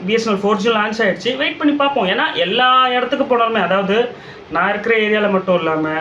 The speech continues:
வேற ஏரியாவுக்கு போனாலும், எந்த ஏரியாவுக்கு போனாலுமே ஃபோர் ஜி அப்படின்னு கிடைச்சா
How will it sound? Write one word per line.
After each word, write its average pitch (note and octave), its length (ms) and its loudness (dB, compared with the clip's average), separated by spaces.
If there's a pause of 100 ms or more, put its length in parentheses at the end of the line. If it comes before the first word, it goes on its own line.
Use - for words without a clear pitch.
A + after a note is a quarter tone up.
வேற D#3 180 0
ஏரியாவுக்கு G3 400 0
போனாலும், D#3 300 -6
எந்த F#3+ 440 -6
ஏரியாவுக்கு A#3+ 460 0
போனாலுமே A3+ 460 -2
ஃபோர் G#3+ 180 2
ஜி F#3+ 220 0
அப்படின்னு F#3 300 -2
கிடைச்சா F#3 280 -4